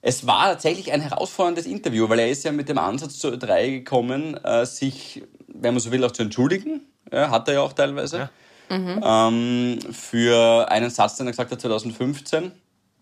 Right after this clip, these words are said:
Speaker 1: Äh, jetzt müsst ihr mir helfen, aber mehr oder weniger war der Inhalt, man muss sich heutzutage noch entschuldigen, wenn man als Mandal noch auf ein Weiberl steht. So,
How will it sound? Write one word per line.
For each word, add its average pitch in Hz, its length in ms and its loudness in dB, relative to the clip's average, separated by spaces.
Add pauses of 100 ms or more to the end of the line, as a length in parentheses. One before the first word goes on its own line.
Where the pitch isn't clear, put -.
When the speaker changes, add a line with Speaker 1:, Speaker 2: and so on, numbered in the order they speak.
(440)
Speaker 1:
Äh, 98 440 -4
jetzt 110 140 -10
müsst 113 140 -4
ihr 131 40 -2
mir 117 60 4
helfen, 120 180 0
aber 107 180 2
mehr 113 180 2
oder 123 100 0
weniger 123 280 0
war 110 80 2
der 113 100 2
Inhalt, 117 360 -2 (320)
man 110 100 2
muss 120 140 2
sich 131 100 -6
heutzutage 113 420 2
noch 117 140 -2
entschuldigen, 120 500 -2
wenn 107 120 0
man 107 280 2
als - 260 -2
Mandal 127 360 2
noch 120 240 2
auf 117 200 -6
ein 113 100 4
Weiberl 135 400 6
steht. 95 300 0
So, 101 280 0